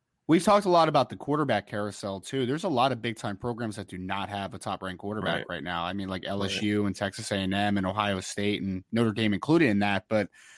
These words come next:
Speaker 1: the point of the matter is, is that there is some guy, I mean, right now, Alabama has two quarterbacks that are viewed as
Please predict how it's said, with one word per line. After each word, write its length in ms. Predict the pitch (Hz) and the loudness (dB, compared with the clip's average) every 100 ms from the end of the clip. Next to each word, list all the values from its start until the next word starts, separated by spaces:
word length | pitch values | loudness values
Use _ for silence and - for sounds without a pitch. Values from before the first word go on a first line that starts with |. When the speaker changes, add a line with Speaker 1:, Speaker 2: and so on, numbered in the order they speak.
| _ | _
Speaker 1:
the 80 | 135 | -6
point 200 | 127 160 | 2 4
of 60 | 139 | 6
the 60 | 127 | 6
matter 340 | 127 123 120 | 4 4 4
is, 240 | 160 156 | 4 2
is 120 | 113 113 | 0 0
that 320 | 110 110 104 _ _ _ _ _ _ _ | 2 2 0 _ _ _ _ _ _ _
there 240 | 123 135 | 0 4
is 140 | 135 127 | 2 0
some 240 | - 143 | 0 0
guy, 100 | 139 - | 0 0
I 100 | 147 | 2
mean, 200 | 139 - | 2 2
right 160 | 147 175 | 2 4
now, 140 | 156 | 4
Alabama 640 | 120 143 135 123 131 143 123 | 6 4 2 2 2 2 2
has 300 | 123 113 - | 0 -2 -8
two 280 | - 143 123 | -6 -6 -4
quarterbacks 500 | 135 135 123 117 - | -4 -2 0 -2 -4
that 100 | 120 | -8
are 100 | 113 | -8
viewed 320 | 107 120 113 | -6 -4 -4
as 240 | 110 104 | -4 -8